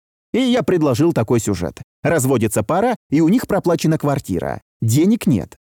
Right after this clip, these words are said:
И они решили жить в одной квартире. Ссорятся, ссорятся и в конце мирятся по американской схеме. На Т В были страшно рады. Мы так и начали писать.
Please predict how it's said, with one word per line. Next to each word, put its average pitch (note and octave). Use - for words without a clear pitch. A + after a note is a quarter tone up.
И E3+
они F#3+
решили G3
жить C#3+
в D#3
одной C3
квартире. D#2+
Ссорятся, G#3+
ссорятся G3
и G3+
в -
конце F3
мирятся C#3
по A#3+
американской C#3+
схеме. C#2+
На C3+
Т C#3+
В F#3+
были G3
страшно C#3
рады. E2
Мы B3+
так A3+
и G3
начали A2+
писать. -